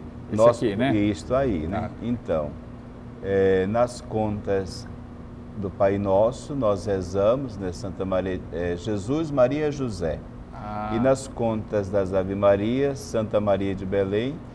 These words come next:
Speaker 2: mostrai-nos vosso rosto de mãe", vosso rosto materno, né?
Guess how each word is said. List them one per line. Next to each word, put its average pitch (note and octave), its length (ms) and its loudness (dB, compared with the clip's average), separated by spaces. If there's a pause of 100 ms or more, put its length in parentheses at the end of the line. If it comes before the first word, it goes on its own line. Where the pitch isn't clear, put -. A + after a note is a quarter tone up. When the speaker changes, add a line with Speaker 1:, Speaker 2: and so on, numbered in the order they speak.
(220)
Speaker 2:
mostrai-nos A2 1080 2 (200)
vosso G#2 400 2 (140)
rosto G#2 540 -4 (260)
de G#2 100 -2
mãe", E2+ 380 -2 (420)
vosso G2 320 0
rosto G#2 440 -2
materno, E2 680 -4
né? C3 180 -4